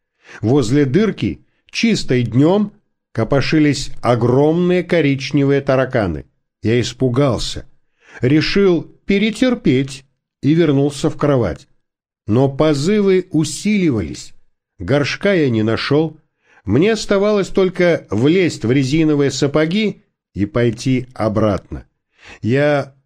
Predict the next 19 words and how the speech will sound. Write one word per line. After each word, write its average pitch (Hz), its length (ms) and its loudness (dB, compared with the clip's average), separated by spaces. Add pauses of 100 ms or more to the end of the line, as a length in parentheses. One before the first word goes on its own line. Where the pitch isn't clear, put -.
уговаривал 123 880 0
себя, 117 420 -2
что 120 320 -2
смогу 175 580 0
отогнать 123 600 -2
тараканов, 123 720 -2
топая 113 380 0
ногой, 143 520 0 (480)
и 147 120 2
быстро 147 440 0
справлю 151 460 0
нужду. 185 600 0 (480)
Я 208 180 2
просунул 160 640 0
голову 156 480 2
в 104 120 -4
дверь, 165 480 0 (360)
осветил 135 640 0
пол 208 500 -2